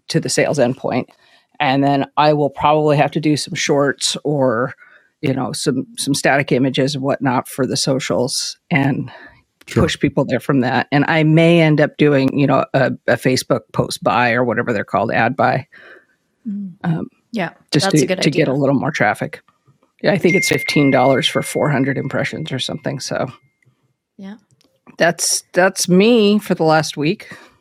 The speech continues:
Speaker 3: <sighs> Would you think about doing a short that you are, 'cause I, I know part of your process is sometimes that you, like, make the recipe and you're, like, tracing back, "Okay, this is the thing that other people aren't gonna understand," and you're actually cooking along.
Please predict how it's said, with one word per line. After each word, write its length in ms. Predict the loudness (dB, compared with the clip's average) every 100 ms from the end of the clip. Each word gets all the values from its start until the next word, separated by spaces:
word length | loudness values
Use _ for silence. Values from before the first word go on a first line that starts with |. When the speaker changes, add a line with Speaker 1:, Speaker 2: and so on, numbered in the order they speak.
| _ _ _ -16
Speaker 3:
<sighs> 580 | -10 -10 -10 -16 _ _
Would 200 | -2 -2
you 140 | 0 -2
think 220 | -2 -4
about 260 | 0 0 2
doing 260 | 0 2
a 60 | 0
short 480 | 0 0 0 -2 -4
that 260 | -4 -4
you 180 | -2 2
are, 840 | 2 0 0 2 4 4 0 -4 _ _ -20 -20 _
'cause 160 | -2 0
I, 60 | 2
I 100 | 2
know 220 | 4 2
part 240 | 2 0 0
of 60 |
your 80 | -2
process 480 | -2 -2 0 -2 -4
is 80 | -6
sometimes 460 | -4 -2 -2 -2 -4
that 120 | -4
you, 320 | -4 -4 -6 _
like, 260 | -2 0 2
make 200 | 0 2
the 60 | 2
recipe 440 | 2 0 0 2 2
and 80 | 0
you're, 100 | 0
like, 280 | -2 -4 -4
tracing 420 | 0 0 0 2
back, 300 | 2 2 2
"Okay, 300 | 0 2 0
this 200 | 0 0
is 100 | 0
the 80 | 0
thing 420 | 2 2 2 0
that 160 | 0 0 0
other 180 | 0 0
people 240 | 0 0
aren't 140 | 0 0
gonna 140 | -2
understand," 480 | -2 -4 0 0 0
and 80 | 0
you're 80 |
actually 460 | -2 -2 -4 -6 -8 _ -20 -20 _ _ _ -4
cooking 420 | 0 2 0 0
along. 340 | 0 0 0